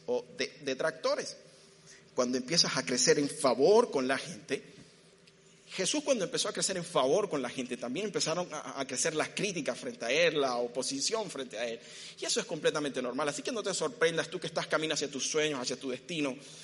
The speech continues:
haciendo cosas diferentes. Cuando alguna persona quizás se levanta en tu contra a decir que no estás,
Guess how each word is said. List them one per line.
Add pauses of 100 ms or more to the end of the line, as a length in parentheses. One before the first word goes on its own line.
(120)
haciendo
cosas
diferentes.
Cuando
alguna
persona
quizás
se
levanta
en
tu
contra (260)
a
decir
que
no
estás,